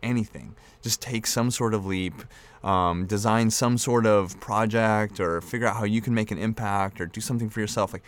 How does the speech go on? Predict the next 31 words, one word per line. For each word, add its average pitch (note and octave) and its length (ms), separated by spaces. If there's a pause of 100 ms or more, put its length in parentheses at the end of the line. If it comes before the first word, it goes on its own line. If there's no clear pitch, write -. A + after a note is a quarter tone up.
(380)
anything. G2+ 600 (340)
And G#2+ 180
by G2+ 120
the G2+ 140
end, A2 240
send G#2 200
me G#2 80
a G2 60
story F#2 440
and F2+ 160
I'll E2+ 140
compile D#2+ 460
it - 120 (140)
into F#2 200
a E2 40
book." - 380 (400)
And A2 280 (180)
I D3+ 100
was D3+ 140
telling G#3 220
people D#3+ 160
I G#2+ 60
would G#2+ 80
do D#3+ 80
that. A#2 160
I've F3 100
never A#2+ 180
written C#2+ 200
a F#2+ 180
book, C3+ 180
but - 160